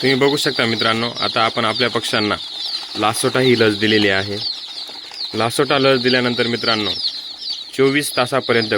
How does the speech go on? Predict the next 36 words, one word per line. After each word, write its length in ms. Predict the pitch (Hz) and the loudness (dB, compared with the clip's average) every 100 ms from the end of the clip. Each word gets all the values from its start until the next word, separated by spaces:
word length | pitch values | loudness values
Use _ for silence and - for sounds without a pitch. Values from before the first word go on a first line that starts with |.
| - | 0
कोणत्याही 380 | 120 120 139 131 | 0 2 2 4
प्रकारचं 440 | 120 117 113 120 | 2 0 0 0
मेडिसिन 400 | 113 113 - 110 | 0 0 -2 0
द्यायचं 360 | 104 101 - 104 | 0 0 -2 -4
नाही. 180 | 98 101 | -2 -4
तुम्ही 500 | - - - 131 123 | -10 -14 -4 0 4
बघू 180 | 135 | 2
शकता 260 | 131 127 117 | 2 -2 -2
पक्षी 300 | - 117 120 | -4 -4 -2
किती 180 | 120 117 | 0 0
ॲक्टिव्ह 360 | 110 - 110 | 0 2 2
आहे. 200 | 104 104 113 - - - - - | 2 0 -2 -6 -10 -10 -10 -4
त्यांना 220 | 110 123 | 0 2
आपण 260 | 123 123 120 120 | 2 0 -2 -2
खाली 160 | 117 | -4
स्टार्टर 440 | 113 110 113 127 120 | -2 0 0 2 2
फीड 180 | - 110 | 0 -2
टाकलेलं 340 | 101 101 104 98 | -4 -2 -2 -2
आहे 160 | 110 | -4
मित्रांनो. 400 | 95 92 92 98 117 - - - - - - - - - - - - - | -4 -4 -6 -6 -6 -6 -6 -8 -10 -10 -10 -8 -8 -6 -8 -6 -6 -2
तर, 140 | 131 | 0
अ, 480 | 131 135 135 135 - | 2 2 2 0 -2
व्हिडिओ 220 | 127 135 | 2 4
आवडला 360 | 147 135 135 131 | 6 4 4 2
असेल 220 | 131 135 | 2 0
मित्रांनो, 340 | 117 104 107 104 | -2 -2 -2 0
व्हिडिओला 300 | 117 123 120 | 2 2 4
लाईक 200 | 117 123 | 2 0
करा, 180 | 120 117 | 0 0
कमेंट 380 | 110 113 117 110 | 0 0 0 0
करा 160 | 110 104 - - - - - | 0 -2 -4 -8 -10 -8 -2
आणि 100 | 110 | 0
अशीच 300 | 131 160 156 | 2 2 2
नवनवीन 400 | 143 143 143 139 | 2 4 4 4
माहिती 260 | 135 123 | 4 4
मिळवण्यासाठी 540 | 120 120 117 123 110 | 2 4 2 0 0